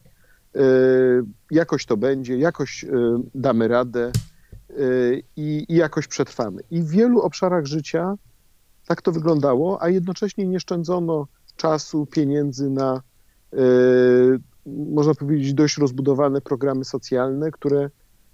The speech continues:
których celem było głównie uzyskiwanie takiego bieżącego poparcia, e, wyborczego, czy na takie rzeczy chociażby jak,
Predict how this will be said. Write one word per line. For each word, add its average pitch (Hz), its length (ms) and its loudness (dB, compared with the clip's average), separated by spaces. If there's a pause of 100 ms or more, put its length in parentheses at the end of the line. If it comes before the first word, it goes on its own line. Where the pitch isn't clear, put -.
(120)
których 147 220 -4
celem 156 500 2
było 139 580 0
głównie 139 580 -4 (500)
uzyskiwanie 139 560 -2
takiego 135 260 2
bieżącego 123 520 0
poparcia, 117 600 -4
e, 117 120 -2 (460)
wyborczego, 113 520 -2
czy - 120 -14
na 135 140 -2
takie 131 280 -2
rzeczy 123 200 -4
chociażby 120 420 0
jak, 117 160 2